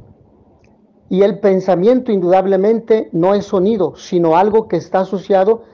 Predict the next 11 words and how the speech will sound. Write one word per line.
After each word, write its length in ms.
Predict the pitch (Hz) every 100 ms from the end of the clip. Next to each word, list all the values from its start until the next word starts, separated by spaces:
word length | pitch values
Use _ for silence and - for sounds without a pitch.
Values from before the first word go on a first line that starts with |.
| _ -
a 120 | - 165
esos 220 | 175 208
sonidos 460 | 196 196 226 208
como 240 | - 175 170
su 160 | 170
sentido 520 | 151 165 156 214 208 -
o 120 | 175
significación. 1000 | - 160 165 156 170 160 147 185 160 - - - _ _ -
Por 160 | 143
otro 200 | 175 202
lado, 420 | 202 196 226 240